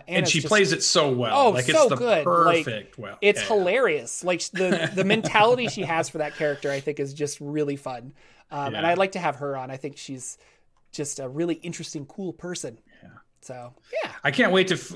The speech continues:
Speaker 1: get more n-, news about their show that they're starting up again, 'cause it's
Speaker 2: Yeah.
Speaker 1: gonna be cool to see Chris Perkins running a game again. It's gonna be cool.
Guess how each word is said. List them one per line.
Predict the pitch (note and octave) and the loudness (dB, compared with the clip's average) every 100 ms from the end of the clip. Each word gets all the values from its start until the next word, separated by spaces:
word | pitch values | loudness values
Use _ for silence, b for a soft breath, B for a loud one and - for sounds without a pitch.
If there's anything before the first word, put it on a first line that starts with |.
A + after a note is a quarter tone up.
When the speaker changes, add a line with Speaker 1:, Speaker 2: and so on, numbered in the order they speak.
| D3 | 0
Speaker 1:
get | E3+ D3 | 0 0
more | D3+ D3+ | 0 0
n-, | C#3 C#3 C3 | 2 0 -2
news | D3+ D3 D3 D3 C3 | -2 2 2 2 -2
about | B2+ B2 A#2+ | 0 0 0
their | A#2+ A#2+ | -4 -4
show | - B2+ | 0 0
that | A#2 A2+ | 0 -4
they're | A2+ | -6
starting | - C3 G#2+ A2+ | -2 -2 -2 -6
up | G#2+ | -12
again, | A2+ C3 | -10 -2
'cause | D#3 | 0
it's | D3+ | 0
Speaker 2:
Yeah. | D#3+ | 0
Speaker 1:
gonna | D3 | -2
be | |
cool | C3+ D#3+ D#3 | -2 0 2
to | C3 | 0
see | - | -2
Chris | B2+ C#3 - | -2 -4 -4
Perkins | C#3 C3 B2+ B2+ | -4 -4 -2 -2
running | C3 C3 | 0 0
a | |
game | B2 B2 B2 | 0 2 2
again. | A#2+ A#2+ | 0 -2
It's | A#2 | -2
gonna | - | -6
be | G#2+ | -12
cool. | - C#3 B2+ B2+ | -6 -2 -2 -2